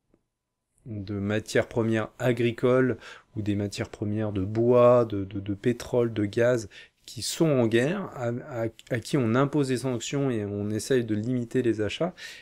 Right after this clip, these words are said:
Et donc tout ça, <clears throat> c'est une spirale qui renforce le phénomène d'inflation. Une des raisons qui est invoquée dans les banques centrales lorsqu'elles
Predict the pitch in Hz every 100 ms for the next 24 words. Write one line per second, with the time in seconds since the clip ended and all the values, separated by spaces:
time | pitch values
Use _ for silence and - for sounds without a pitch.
0 | _ 107 107 110 - 175 - 143 170 -
1 | _ _ _ - - 170 - 127 - _
2 | _ _ _ _ - - - - - _
3 | - 156 139 127 - 120 131 160 - 131
4 | 123 - 101 107 131 - 165 170 - -
5 | 127 113 - 120 120 120 110 104 110 -
6 | - - _ - - - - _ - 175
7 | 160 147 139 143 135 170 160 - - 113
8 | 113 113 - 147 139 147 143 151 135 113
9 | 107 110 135 120 143 - 139 131 110 101
10 | - - 104 101 95